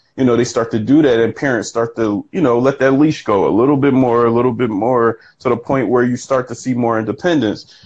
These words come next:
Kids on the spectrum, if they don't have those outlets, they don't have friends, they don't, they can't see other people doing those things.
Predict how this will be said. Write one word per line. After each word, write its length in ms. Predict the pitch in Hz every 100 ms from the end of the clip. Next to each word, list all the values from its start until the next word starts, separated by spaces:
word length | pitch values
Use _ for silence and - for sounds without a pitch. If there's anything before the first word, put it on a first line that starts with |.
| - -
Kids 180 | - 160
on 80 | 160
the 80 | 143
spectrum, 580 | - 156 160 160 139 135
if 180 | 135 147
they 120 | 139
don't 280 | 123 131 139
have 340 | 147 139 143 135
those 200 | 139 110
outlets, 500 | 135 127 131 135 135
they 80 |
don't 300 | 107 120 139
have 240 | 139 131 127
friends, 540 | - 147 147 143 127
they 140 | 127 120
don't, 240 | 131 92
they 80 | -
can't 320 | - 143 -
see 400 | - - 156 147
other 200 | 135 127
people 360 | 123 143 135 127
doing 340 | 127 139 139
those 260 | 135 135 -
things. 440 | 135 143 139 135